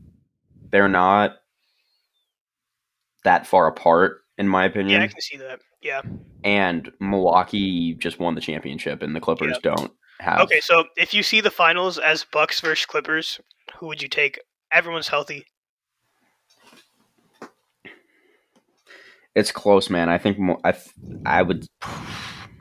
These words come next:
Speaker 1: I think I'd still say Milwaukee.
Speaker 2: Okay. I
Speaker 1: Only
Speaker 2: think
Speaker 1: because the
Speaker 2: that
Speaker 1: Clippers,
Speaker 2: if,
Speaker 1: they
Speaker 2: uh, what was that?
Speaker 1: Only because even though Kawhi can kinda stop Giannis,
Speaker 2: Yeah, that's what I was
Speaker 1: it's,
Speaker 2: gonna
Speaker 1: uh,
Speaker 2: say.
Speaker 1: um,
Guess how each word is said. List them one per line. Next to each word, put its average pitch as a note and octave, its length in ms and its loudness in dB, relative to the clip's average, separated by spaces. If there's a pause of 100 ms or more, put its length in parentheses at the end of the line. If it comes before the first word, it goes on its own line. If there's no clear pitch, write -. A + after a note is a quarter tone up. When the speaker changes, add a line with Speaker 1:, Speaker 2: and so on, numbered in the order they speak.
(1900)
Speaker 1:
I F#2+ 80 2
think G#2+ 160 4
I'd F#2+ 120 4
still F2 200 0
say E2 220 2
Milwaukee. D#2+ 580 -2 (320)
Speaker 2:
Okay. C3+ 220 -12 (1400)
I F3+ 280 4
Speaker 1:
Only G3 180 2
Speaker 2:
think G#3 120 2
Speaker 1:
because G2+ 140 6
the - 80 4
Speaker 2:
that F3 80 0
Speaker 1:
Clippers, A2 280 4 (220)
Speaker 2:
if, - 0 - (180)
Speaker 1:
they E3+ 60 -6 (160)
Speaker 2:
uh, D3 60 -4 (340)
what C#3+ 120 -12
was D#3 100 -8
that? G3 180 -4 (1080)
Speaker 1:
Only A#2 140 0
because B2+ 260 2
even A2 220 2
though A#2 100 6
Kawhi G2 440 4
can F#2 160 -2
kinda F2+ 260 2
stop G2 240 2
Giannis, G2+ 320 0
Speaker 2:
Yeah, C3 80 -2
that's C3+ 200 -6
what - 20 -6
I - 220 -8
was - 100 -10
Speaker 1:
it's, - 60 -12
Speaker 2:
gonna C#3 160 -10
Speaker 1:
uh, - 20 -12
Speaker 2:
say. - 40 -16 (380)
Speaker 1:
um, D2 460 -6